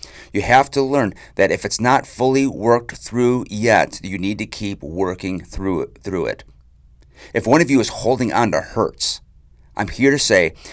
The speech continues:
that that healing that you thought that you, maybe you have ex-, have experienced is not been happening with your spouse, and it's still lingering there.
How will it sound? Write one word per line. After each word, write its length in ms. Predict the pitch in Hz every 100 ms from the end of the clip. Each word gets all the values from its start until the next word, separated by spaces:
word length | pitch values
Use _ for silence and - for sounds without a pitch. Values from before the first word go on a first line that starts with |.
| -
that 180 | 101 92
that 240 | 107 95 -
healing 680 | - - 165 147 90 95 98
that 120 | 92
you 140 | 110 131
thought 480 | - 123 139 92
that 140 | - -
you, 80 | 104
maybe 220 | 117 104
you 360 | 92 107 170
have 180 | 143 107
ex-, 240 | - 90 -
have 160 | 110 92
experienced 560 | - - 98 92 - -
is 180 | 110 110
not 480 | 107 107 113 -
been 100 | 117
happening 400 | 107 101 98 92
with 220 | 101 98 -
your 100 | 104
spouse, 400 | - 95 95 -
and 160 | 107
it's 100 | 101
still 420 | - 104 92 90 -
lingering 640 | 104 90 92 87 85 82 -
there. 320 | 92 82 64